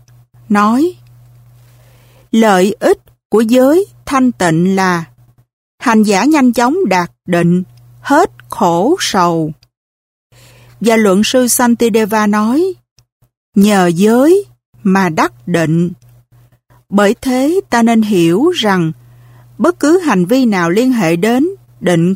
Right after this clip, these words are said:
kỳ, thực là một phần của giới. Khi nỗ lực để có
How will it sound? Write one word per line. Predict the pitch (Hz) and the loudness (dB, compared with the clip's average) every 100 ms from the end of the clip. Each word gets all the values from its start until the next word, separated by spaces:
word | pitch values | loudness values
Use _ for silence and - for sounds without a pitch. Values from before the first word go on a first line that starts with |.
| - | -2
kỳ, | 190 180 165 156 - - _ - - _ - | 0 0 0 -4 -14 -20 _ -20 -20 _ -10
thực | - 233 233 | -4 -2 0
là | 220 202 190 _ _ _ - | 0 -2 -6 _ _ _ -2
một | 190 196 190 | 0 2 0
phần | - 196 185 180 170 | -4 -2 0 0 -2
của | 180 | -2
giới. | 208 226 233 247 339 381 - - - - _ _ _ _ _ _ _ _ _ _ _ - - - - _ _ _ _ - - - - - | 0 0 0 0 -2 -4 -16 -20 -20 -20 _ _ _ _ _ _ _ _ _ _ _ -20 -20 -20 -20 _ _ _ _ -20 -20 -20 -20 -4
Khi | 311 294 285 | 0 2 4
nỗ | 262 214 208 | 4 2 2
lực | 294 - - | 2 0 -4
để | 196 202 180 190 330 - | -2 0 0 0 -2 -2
có | 277 233 285 370 | -2 0 0 -2